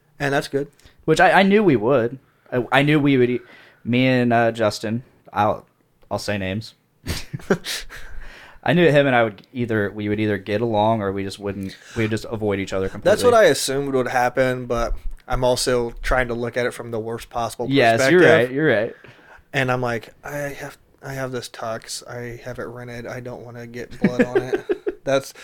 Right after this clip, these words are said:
Speaker 1: that was my main concern. I'm like, "I don't wanna dirty the tux up by smacking somebody down."
Speaker 2: Yeah. Yeah. No, I mean, him and I have been not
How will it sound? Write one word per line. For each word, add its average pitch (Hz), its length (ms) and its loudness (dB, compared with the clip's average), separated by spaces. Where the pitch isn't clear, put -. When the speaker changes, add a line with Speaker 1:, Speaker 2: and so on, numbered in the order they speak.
Speaker 1:
that 196 80 6
was 185 120 6
my 180 100 8
main 151 220 4
concern. 123 260 -4
I'm 117 100 -8
like, 120 140 -4
"I 120 80 -6
don't 135 140 -4
wanna 143 160 -4
dirty 131 260 -4
the 131 120 -12
tux 143 300 -6
up 80 240 -14
by 117 120 -14
smacking 127 400 -12
somebody 127 500 -10
down." 123 360 -6
Speaker 2:
Yeah. 101 340 0
Yeah. 143 460 4
No, 170 160 0
I 208 80 4
mean, 190 180 2
him 202 140 2
and 170 80 2
I 151 40 4
have 135 120 0
been 104 240 -2
not 117 480 2